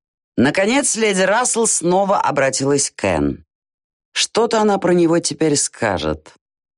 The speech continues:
"Ты недоумеваешь, верно", — сказала она, — "на что это я так засмотрелась? А я отыскивала занавеси, которые леди Алиса и миссис Фрэнкланд вчера вечером мне нахваливали. Уверяли, будто на той именно стороне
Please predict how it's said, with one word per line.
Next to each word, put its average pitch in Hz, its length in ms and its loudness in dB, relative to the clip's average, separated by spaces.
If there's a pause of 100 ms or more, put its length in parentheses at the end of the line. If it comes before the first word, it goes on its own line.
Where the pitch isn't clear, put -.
(840)
"Ты 151 80 4
недоумеваешь, 147 1120 2
верно", — 160 340 2
сказала 151 480 0
она, — 143 220 2
"на 139 120 2
что - 400 -2
это - 280 -2
я 120 140 2
так 120 180 -2
засмотрелась? 110 960 -2 (500)
А 131 120 0
я 147 200 2
отыскивала 147 720 0
занавеси, 147 800 0
которые 135 480 0
леди 120 420 0
Алиса 104 560 0
и 117 180 -4
миссис 104 500 0
Фрэнкланд 139 800 -2 (240)
вчера 135 300 -2
вечером 165 440 0
мне 165 200 4
нахваливали. 80 800 -2 (400)
Уверяли, 226 400 2
будто 208 260 -2
на 180 160 2
той 170 300 0
именно 139 340 2
стороне 139 640 0